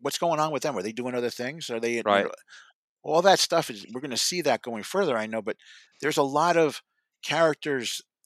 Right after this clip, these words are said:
Speaker 1: that, you know, were just piecemeal, but they're gonna come back later, I hope. Or how about the guy that he, um, separates with?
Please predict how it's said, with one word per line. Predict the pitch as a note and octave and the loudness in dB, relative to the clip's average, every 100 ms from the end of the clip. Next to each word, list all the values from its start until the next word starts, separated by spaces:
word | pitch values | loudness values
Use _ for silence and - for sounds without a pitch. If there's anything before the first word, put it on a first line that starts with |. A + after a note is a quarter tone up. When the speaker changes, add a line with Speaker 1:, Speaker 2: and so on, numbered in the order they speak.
| - | -6
Speaker 1:
that, | A#2+ - _ _ _ _ _ _ _ _ _ _ _ _ - | -4 -4 _ _ _ _ _ _ _ _ _ _ _ _ -14
you | A#2+ | -10
know, | A#2 | -8
were | G#2+ | -6
just | A#2+ - | -8 -6
piecemeal, | - F#3 - C#3 A#2 G#2 | -6 -2 -2 -2 -2 -2
but | A2+ A2 | -4 -8
they're | B2 | -6
gonna | B2+ A#2 | -6 -6
come | D#3 D#3 | -2 0
back | C#3+ - | 0 0
later, | D3+ D#3 | 0 2
I | G#2+ | 0
hope. | C3 F3+ - _ _ _ _ _ _ _ - - | -2 -4 -6 _ _ _ _ _ _ _ -12 0
Or | |
how | D3 | 2
about | F#3 G#3 | 4 2
the | F#3 | 2
guy | E3+ E3 | 4 6
that | D3 C#3 | 4 0
he, | B2+ C3+ B2 | -4 -6 -4
um, | A#2+ A2+ - | -6 -8 -4
separates | - F3 C3+ A2 - | -2 0 -2 -4 -4
with? | G2+ F2+ | -8 -10